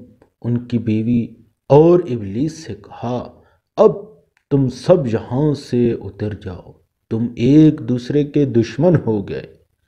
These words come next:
और तुम्हारे लिए एक मुद्दत तक जमीन में ठहरना और किसी कदर फायदा उठाना तय कर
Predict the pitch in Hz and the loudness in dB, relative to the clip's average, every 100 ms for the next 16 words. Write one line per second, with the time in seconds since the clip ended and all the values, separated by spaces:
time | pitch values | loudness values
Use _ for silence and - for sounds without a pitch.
0 | _ _ _ - 135 147 135 107 - 110 | _ _ _ 4 6 6 4 0 -6 -10
1 | 101 - 131 127 101 98 98 92 - - | -10 -6 -4 -2 -4 -8 -8 -10 -12 -20
2 | _ _ _ 135 156 160 - - - 143 | _ _ _ 4 6 4 0 -14 -4 0
3 | 180 175 180 - 113 98 - - _ _ | 2 4 2 -2 -8 -8 -12 -20 _ _
4 | 101 98 - 117 110 139 143 123 107 101 | -20 -20 -8 -6 -2 -2 -2 -2 -4 -6
5 | 101 - 120 123 120 113 107 - _ _ | -8 -8 -6 -6 -4 -6 -8 -16 _ _
6 | - 139 156 151 139 120 - 156 - 127 | 0 4 4 4 0 -6 -6 -4 -2 -6
7 | - - 120 127 - - _ _ - - | -6 -4 0 0 -2 -14 _ _ -18 -8
8 | 110 107 113 101 - 107 101 101 90 _ | -6 -4 -4 -6 -10 -10 -10 -10 -14 _
9 | _ _ _ 131 143 113 - 98 | _ _ _ 0 2 2 -4 -12